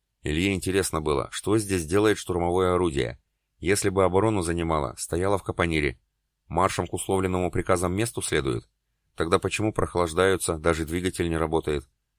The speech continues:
Всё же танкисты показались. Механик-водитель запустил предпусковой подогреватель вроде большой паяльной лампы. У немцев самоходчики относились к танковым войскам, и малое подразделение называлось ротой по танковому. В Красной армии самоходчики относились к артиллерии,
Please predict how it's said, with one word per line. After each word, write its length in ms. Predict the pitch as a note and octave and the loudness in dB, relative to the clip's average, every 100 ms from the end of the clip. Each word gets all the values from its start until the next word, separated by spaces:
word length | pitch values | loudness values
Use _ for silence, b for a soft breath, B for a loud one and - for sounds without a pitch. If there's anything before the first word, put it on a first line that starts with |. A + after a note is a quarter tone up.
| _ - | _ -4
Всё 200 | - A2 | 2 2
же 100 | G2+ | 2
танкисты 440 | G2+ - A#2 - | -2 -2 -4 -4
показались. 640 | - D#2 C#2+ C#2 A#1 - _ _ _ _ _ | -4 -4 -4 -4 -4 -10 _ _ _ _ _
Механик-водитель 800 | F2+ F#2+ D3 B2 G#2+ G#2 A#2+ G#2+ | -6 0 0 2 0 0 0 -4
запустил 480 | F2 F#2 G2 - A2+ | -2 -2 -2 0 0
предпусковой 560 | G2+ F2+ F2+ - G#2 | 0 -4 -6 0 2
подогреватель 720 | G2+ F2+ E2+ F#2 G2+ G#2+ F2+ D#2+ | 2 0 0 2 2 2 0 -2
вроде 300 | F2+ F#2+ F2+ | -2 0 0
большой 380 | E2+ E2+ G#2 - | -2 0 0 0
паяльной 380 | F2 E2+ E2 | 2 2 0
лампы. 360 | D#2 C2+ B1 - _ _ _ _ - | 0 -2 -4 -12 _ _ _ _ -8
У 120 | E2 | -2
немцев 340 | G2 A2 - F2 | 0 0 0 -2
самоходчики 640 | F#2+ F#2 B2 A#2 - F#2 | -2 0 -2 -4 -2 -4
относились 480 | - E2+ - G2 - | -2 -4 -2 -2 -2
к 80 | |
танковым 420 | - F#2+ - F#2 F2+ | -2 -2 0 -2 2
войскам, 500 | F#2+ - - D2 - _ _ | 2 2 0 -2 -6 _ _
и 100 | - | -6
малое 300 | F2+ F#2+ F2+ | -2 2 0
подразделение 640 | E2 F2 E2+ F2 G#2+ G#2 F2 | 0 -2 -2 0 0 2 0
называлось 500 | D#2 F2+ F#2+ F2+ - | 0 2 2 0 -2
ротой 400 | F#2+ F2 C#2+ B1 | 0 2 0 -2
по 160 | F2 | -2
танковому. 600 | - F2 - C#2 B1 A1+ _ _ _ _ _ _ _ _ - | 0 -2 -2 -2 -4 -8 _ _ _ _ _ _ _ _ -6
В 0 | |
Красной 400 | - G2 - F#2 | 2 2 2 0
армии 260 | A2+ G2+ | 2 0
самоходчики 640 | D#2 E2+ E2+ - B2+ - F#2+ | 0 0 -2 -2 -4 -2 -4
относились 480 | - F2 A2+ G2+ | -4 -2 0 0
к 80 | - | -2
артиллерии, 640 | F#2 - G2 E2+ D2+ B1+ | -6 -2 0 0 0 -2